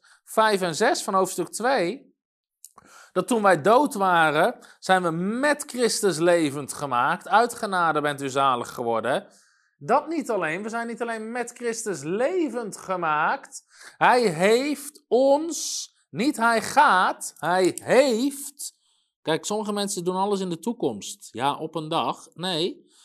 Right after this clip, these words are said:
hij heeft ons met hem opgewekt en met hem in de hemelse gewesten gezet in Christus Jezus.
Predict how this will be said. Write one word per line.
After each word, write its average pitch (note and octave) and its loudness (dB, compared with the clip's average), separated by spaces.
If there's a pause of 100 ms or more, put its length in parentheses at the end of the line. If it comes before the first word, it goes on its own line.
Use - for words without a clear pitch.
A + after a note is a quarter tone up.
(360)
hij F3+ 4
heeft C#4+ 4
ons A3 2 (280)
met B3 -2
hem G#3 0 (380)
opgewekt - 2
en G#3 2
met D#4+ 0
hem G3+ -2 (100)
in C#4+ 2
de B3 6
hemelse A#3 0
gewesten A#3 0
gezet G#3 0 (300)
in B3 0
Christus A#3+ -6
Jezus. A3+ -4